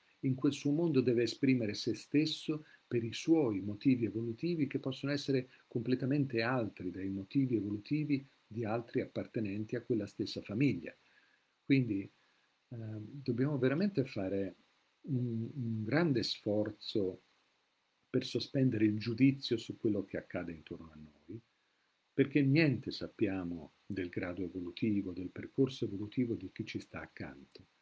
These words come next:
di nostro figlio, di un nostro genitore, di un nostro amico, di un parente, di qualcuno a cui vogliamo bene, di qualcuno con cui apparentemente abbiamo condiviso moltissimo e poi scopriamo che sceglie strade diverse o ha idee diverse.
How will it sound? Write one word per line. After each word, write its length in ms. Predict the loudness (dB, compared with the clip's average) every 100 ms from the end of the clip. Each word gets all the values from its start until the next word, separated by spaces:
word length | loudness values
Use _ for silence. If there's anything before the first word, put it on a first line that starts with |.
| _ _
di 120 | -6
nostro 380 | -4 -4 -6 -6
figlio, 560 | -4 -2 -2 -4 -8 -12
di 100 | -8
un 80 | -6
nostro 320 | -6 -6 -6
genitore, 720 | -4 -4 -4 -4 -4 -4 -6
di 80 | -8
un 100 | -8
nostro 320 | -8 -8 -8
amico, 480 | -6 -6 -6 -8 -8
di 80 | -10
un 160 | -10 -10
parente, 640 | -8 -6 -6 -6 -8 -10
di 80 | -8
qualcuno 400 | -8 -6 -6 -4
a 40 |
cui 140 | 0
vogliamo 320 | 0 0 -2 -2
bene, 360 | 2 2 0 -10 -20 _
di 60 | -2
qualcuno 340 | 0 2 2
con 180 | 2 2
cui 140 | 2
apparentemente 680 | 2 4 4 4 2 2 2
abbiamo 280 | 2 2 2
condiviso 420 | 2 6 6 6
moltissimo 720 | 4 2 0 0 0 -2 -2
e 80 | -4
poi 480 | 0 4 6 6 0 _ _ _ _
scopriamo 680 | -20 -4 0 2 2 2 -2
che 260 | 0 2 2
sceglie 420 | 0 0 0 -4
strade 340 | -6 -6 -6
diverse 680 | -6 -8 -10 -16 -18 -16 -16 _
o 160 | -6 -4
ha 80 |
idee 340 | -4 -4 -6 -8
diverse. 600 | -10 -10 -12 -18 -20